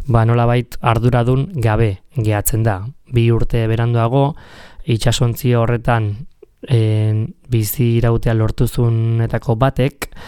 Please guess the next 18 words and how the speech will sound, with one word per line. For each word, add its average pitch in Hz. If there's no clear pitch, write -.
erabakitzen 117
du 135
Rondaia 113
hasi 113
berdela 110
berriro, 135
herria 117
batu 131
eta 131
dolu 120
hoi 123
nolabait, 113
ba, 107
superatu 113
eta 127
elkarrekin, 123
ba, 113
herriak 113